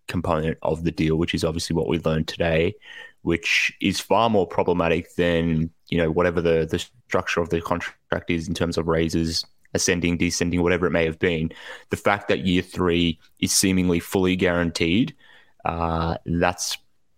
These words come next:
that's where my problem is with this deal. And I guess when the deal happened, three sixty, yeah, okay, that makes kind of sense.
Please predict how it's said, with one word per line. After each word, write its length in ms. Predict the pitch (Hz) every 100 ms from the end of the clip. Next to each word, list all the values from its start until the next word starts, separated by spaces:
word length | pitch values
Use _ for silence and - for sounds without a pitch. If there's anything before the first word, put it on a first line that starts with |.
| _ -
that's 260 | 92 -
where 160 | 104 98
my 140 | 101
problem 320 | - 113 123
is 200 | 87 80
with 140 | 76 -
this 140 | 82
deal. 280 | - 82 80
And 200 | 82 82 - -
I 100 | 110
guess 160 | 117 -
when 140 | 123
the 60 | 107
deal 220 | 107 98
happened, 480 | 92 95 110 107 98
three 360 | - 95 104
sixty, 420 | 101 101 - - 107
yeah, 300 | 95 98 98
okay, 340 | - 95 95
that 160 | 95 90
makes 220 | 95 -
kind 260 | - 92
of 80 | 92
sense. 420 | - 92 90 -